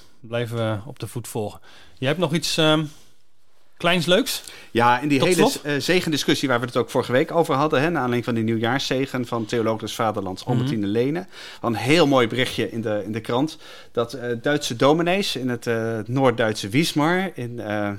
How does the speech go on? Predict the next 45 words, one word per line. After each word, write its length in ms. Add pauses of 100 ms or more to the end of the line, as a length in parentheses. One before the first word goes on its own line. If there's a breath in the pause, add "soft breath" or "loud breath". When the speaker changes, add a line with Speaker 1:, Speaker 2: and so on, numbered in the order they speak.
(100)
Speaker 2:
Mecklenburg-Voorpommern, 1500 (280 loud breath)
dat 200
die, 320
eh, 480
eh, 60 (580)
met 200
een, 280
eh, 140 (120)
bakfiets 480
erop 160
uitgaan. 640 (240 soft breath)
Een 80
roze 640
bakfiets, 480
een 80
heel 180
flashy 540
ding, 300 (340 loud breath)
om, 280
eh, 140
de 80
zegen 480
aan 80
mensen 300
op 100
straat 540 (160)
uit 140
te 80
delen. 380
Speaker 1:
Zo, 180
zo, 120
zo. 300 (120)
Je 160
kan 160
gewoon 240
voor 140
de 80
zegen 400
aan 100
de 60
sta-, 460
aan 100
de 80
straat, 360
eh, 220